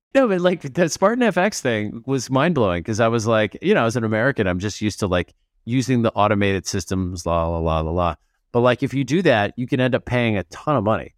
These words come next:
Like, I was doing international wires from, uh, from U S A A. Love them, but they were charging me, like, fifty dollars a pop. And I don't love that. And their rates weren't spectacular. And then your money disappears for two days, and you're doing big chunks of money, and you're like,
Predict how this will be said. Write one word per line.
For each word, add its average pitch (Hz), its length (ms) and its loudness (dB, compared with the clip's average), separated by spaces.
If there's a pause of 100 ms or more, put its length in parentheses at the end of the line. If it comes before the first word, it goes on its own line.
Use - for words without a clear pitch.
Like, 98 200 0
I 131 100 4
was 139 140 0
doing 123 260 2
international 107 580 0
wires 82 500 0
from, 78 420 -4 (440)
uh, 87 200 0
from 95 180 -4
U 95 120 0
S 87 160 -2
A 85 280 -2
A. 131 60 -8 (240)
Love 170 220 2
them, 113 220 -4 (580)
but 135 220 0
they 139 120 2
were 131 160 -2
charging 135 360 -2
me, 123 100 0
like, 107 160 -2
fifty 123 260 -4
dollars 107 240 0
a 87 60 -8
pop. 110 340 -2 (400)
And 104 300 2
I 107 80 2
don't 131 140 0
love 113 180 2
that. 95 360 0 (120)
And 98 160 -2
their 98 160 0
rates 117 460 -2
weren't 82 220 -4 (120)
spectacular. 78 720 -4 (380)
And 113 100 -2
then 120 120 0
your 120 100 2
money 127 240 0
disappears 127 480 -2
for - 140 -10
two 104 200 -2
days, 80 440 -4 (480)
and 110 100 -2
you're 117 80 0
doing 127 260 0
big 113 200 -2
chunks - 280 -2
of 110 60 -2
money, 110 300 2
and 90 80 -2
you're 95 100 0
like, 95 380 -2